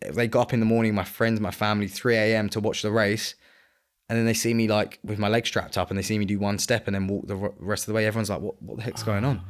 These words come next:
Speaker 1: So it was like, that was also pretty frustrating,
Speaker 2: That's
Speaker 1: but
Speaker 2: brave to go into it still as well.
Speaker 1: I had to try. I had to try. I,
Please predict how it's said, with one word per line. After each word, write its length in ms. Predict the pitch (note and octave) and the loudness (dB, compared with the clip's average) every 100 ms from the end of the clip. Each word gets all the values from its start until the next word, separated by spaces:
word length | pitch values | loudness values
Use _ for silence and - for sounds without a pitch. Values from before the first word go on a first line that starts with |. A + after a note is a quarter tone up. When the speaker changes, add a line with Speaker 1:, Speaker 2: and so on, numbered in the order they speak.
| G#2 - - - - | -12 -12 -16 -20 -12
Speaker 1:
So 320 | - G2+ G2 | -2 0 0
it 100 | - | -2
was 140 | F#2+ A2 | -4 2
like, 240 | G2+ - - | 2 2 0
that 160 | A#2+ | 0
was 160 | G2 G2 | 0 -4
also 400 | F#2+ G2+ F#2 F#2 - _ _ _ _ - | -2 -2 -2 -6 -14 _ _ _ _ -10
pretty 200 | - F2 | -6 -4
frustrating, 600 | - E2+ - F#2 F#2 F#2+ | -4 -8 -4 -4 -4 -6
Speaker 2:
That's 80 | F2 | -2
Speaker 1:
but 80 | F#2+ | 2
Speaker 2:
brave 340 | A#2+ A#2 A2 | 2 2 -2
to 80 | - | -8
go 160 | G2 F#2 | -6 -4
into 280 | F#2 - | -4 -6
it 100 | - | -12
still 200 | - - - | -12 -12 -14
as 160 | - | -14
well. 140 | - F#2 | -6 -2
Speaker 1:
I 20 | |
had 200 | - - | -2 -2
to 100 | A2 | -4
try. 340 | - F2 D#2+ - | -2 -2 -2 -6
I 40 | F#2 | -8
had 180 | A2 | -8
to 80 | - | -6
try. 320 | - E2+ E2+ E2+ | -6 -4 -4 -2
I, 140 | G#2 | -2